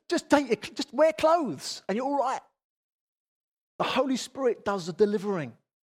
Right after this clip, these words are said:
even through inanimate, dirty objects, it would appear. Even these seven sons of Sceva that weren't believers in Jesus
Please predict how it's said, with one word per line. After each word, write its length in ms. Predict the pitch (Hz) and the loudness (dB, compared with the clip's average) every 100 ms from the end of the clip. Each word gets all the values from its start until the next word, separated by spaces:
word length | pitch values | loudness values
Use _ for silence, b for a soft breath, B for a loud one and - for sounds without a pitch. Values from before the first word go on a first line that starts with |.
| _ _ _ - | _ _ _ -4
even 380 | 220 214 220 | -2 0 -2
through 580 | 214 - 208 190 185 190 - b | -4 -4 0 2 2 -2 -8 b
inanimate, 500 | 180 190 185 185 180 | 0 2 0 -2 -2
dirty 300 | 175 175 175 | 0 0 0
objects, 600 | 160 147 135 127 - - - | -2 -2 -6 -8 -12 -16 -10
it 100 | 151 | -6
would 120 | 147 | -6
appear. 360 | 127 135 104 87 _ _ _ _ _ _ _ _ _ _ _ _ _ _ _ _ _ _ _ _ _ - | -4 -6 -8 -12 _ _ _ _ _ _ _ _ _ _ _ _ _ _ _ _ _ _ _ _ _ 0
Even 420 | 277 262 254 254 | 2 4 4 4
these 220 | 240 233 | 2 2
seven 300 | 262 226 226 | 2 2 2
sons 360 | - 240 226 196 | 0 -2 0 -2
of 120 | 190 | -2
Sceva 520 | - - 254 240 180 | -4 -8 -4 0 0
that 100 | 185 | 0
weren't 300 | 185 226 208 - _ _ | 0 0 -2 -10 _ _
believers 380 | 185 190 185 160 | 2 2 2 0
in 100 | 170 | -2
Jesus 580 | 170 190 139 147 - | 0 0 0 -2 -4